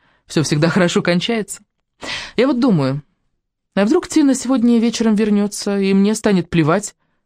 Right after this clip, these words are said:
кто и как ее украл. Главное, что она снова будет со мной и простит меня за то, что я за ней не углядела».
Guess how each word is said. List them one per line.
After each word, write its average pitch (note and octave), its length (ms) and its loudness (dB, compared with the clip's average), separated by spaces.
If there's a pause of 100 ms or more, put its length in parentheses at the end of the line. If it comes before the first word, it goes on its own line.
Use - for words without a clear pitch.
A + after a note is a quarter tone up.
кто E3 200 0
и D3 80 0
как D#3 200 -2
ее D3+ 200 2
украл. D3+ 400 -2 (520)
Главное, F#3+ 420 0
что - 140 -2
она E3+ 160 0
снова G3 240 0
будет E3 260 0
со D3+ 140 -2
мной D3 280 0
и C#3+ 160 -2 (460)
простит B3 420 -6
меня G3 280 2
за D#3+ 100 0
то, D#3+ 120 0
что D3+ 160 -4
я D3 120 2
за C#3+ 100 0
ней D3+ 140 0
не D3+ 120 0
углядела». D#3+ 500 -6